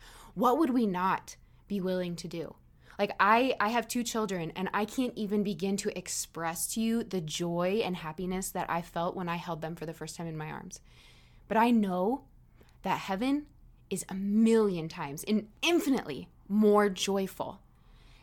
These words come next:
than holding a child in your arms for the first time. So if I'm willing to undergo childbirth, <laughs> which is terrible, <laughs> to hold, you know, to bring life in the world, we should be willing to undergo so much more suffering to gain eternal life.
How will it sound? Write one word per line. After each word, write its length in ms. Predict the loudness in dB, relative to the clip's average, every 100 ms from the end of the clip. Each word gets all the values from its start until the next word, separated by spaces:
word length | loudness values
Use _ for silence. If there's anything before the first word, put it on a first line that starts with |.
| -8
than 300 | -4 -2 -4 -8 -20
holding 580 | -20 -8 0 2 2 0
a 40 |
child 400 | -2 -6 -6 -8
in 80 | -8
your 120 | -10
arms 280 | -8 -8 -8
for 120 | -10
the 60 | -10
first 260 | -10 -10 -10
time. 220 | -12 -16 -20 -20 -20 -20 -20 -20 -8
So 100 | -4
if 80 | 4
I'm 180 | 6 6
willing 220 | 6 6
to 140 | 4 2
undergo 540 | 0 2 4 2 0 -8 -20 -20 -20 -20 -8
childbirth, 960 | -4 -2 4 8 8 8 0 0 -8 -18 -10
<laughs> 80 | -2
which 160 | -2
is 100 | -2
terrible, 640 | 6 10 12 10 6 0 -2 -4 -2
<laughs> 340 | -2 -4 -6 2
to 140 | 4
hold, 540 | 4 8 10 10 8 4 -4 -2
you 100 | 2
know, 120 | 2
to 120 | 2
bring 220 | 2 2
life 240 | 0 -2 -4
in 80 |
the 60 | -6
world, 200 | -8 -10 -16 _ -8
we 80 | -4
should 180 | -4 -4
be 60 | -6
willing 220 | -6 -6
to 140 | -8
undergo 300 | -8 -8 -8
so 200 | -8 -6
much 160 | -8 -8
more 140 | -8
suffering 460 | -8 -10 -10 -12 -12 -18 -20 -20 -18 -8
to 320 | -6 -6 -10 -18 -20 -20 -16 -10
gain 220 | -8 -8
eternal 480 | -10 -12 -12 -10 -10
life. 440 | -12 -12 -14 -20